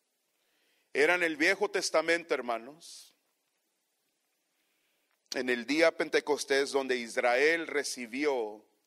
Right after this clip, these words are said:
la ley de Dios. En el día Pentecostés, ahora en el Nuevo Testamento,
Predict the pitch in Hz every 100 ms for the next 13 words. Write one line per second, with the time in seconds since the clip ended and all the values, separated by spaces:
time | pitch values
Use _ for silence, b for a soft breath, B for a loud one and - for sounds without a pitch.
0 | _ _ _ _ 107 110 113 131 151 151
1 | 147 143 143 _ _ _ _ _ _ _
2 | 117 110 117 98 92 - - - _ _
3 | _ _ _ _ _ _ _ _ _ _
4 | _ _ _ _ _ _ _ _ _ _
5 | _ _ - 104 110 110 143 156 151 147
6 | 147 127 120 - 147 156 - 135 123 135
7 | 156 156 143 120 120 175 233 220 180 139
8 | - 120 117 107 131 151 -